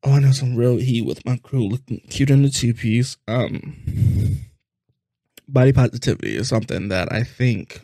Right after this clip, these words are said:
over the past couple of years we've kind of focused on, like, as a society, is where we have to be able to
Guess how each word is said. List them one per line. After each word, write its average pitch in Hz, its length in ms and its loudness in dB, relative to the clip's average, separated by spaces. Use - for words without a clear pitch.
over 127 260 2
the 110 140 -2
past 117 360 2
couple 104 220 -4
of 82 60 -2
years 78 220 -2
we've - 120 -8
kind 117 340 -2
of 95 260 -2
focused - 540 0
on, 143 340 4
like, 113 160 -2
as 98 240 2
a 120 80 2
society, 98 560 0
is 104 140 0
where 87 200 0
we 78 120 -2
have 98 300 -2
to - 100 -4
be 131 400 6
able - 400 -10
to 120 380 -6